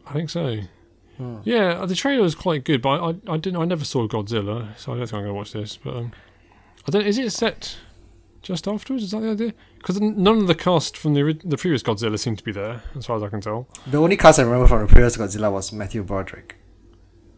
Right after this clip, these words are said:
Speaker 1: Yeah, not that one. Uh,
Speaker 2: <laughs> Was
Speaker 1: the
Speaker 2: there another one after? Oh, yes!
Speaker 1: <laughs>
Speaker 2: The one with, uh, what,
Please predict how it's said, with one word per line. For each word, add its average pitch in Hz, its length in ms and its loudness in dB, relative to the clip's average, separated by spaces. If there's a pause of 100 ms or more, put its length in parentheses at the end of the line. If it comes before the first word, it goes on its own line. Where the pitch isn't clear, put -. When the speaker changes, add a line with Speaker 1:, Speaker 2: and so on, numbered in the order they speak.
(460)
Speaker 1:
Yeah, 123 120 0
not 151 140 2
that 127 200 4
one. 104 200 -6 (180)
Uh, 127 240 2
Speaker 2:
<laughs> 175 480 12
Was 165 140 8
Speaker 1:
the 196 60 6
Speaker 2:
there 156 120 6
another 160 220 6
one 160 120 8
after? 147 300 -4
Oh, 220 120 8
yes! 254 460 8
Speaker 1:
<laughs> 156 240 -2
Speaker 2:
The 143 140 2
one 170 260 6
with, 147 240 2
uh, 131 380 0 (800)
what, 107 340 -8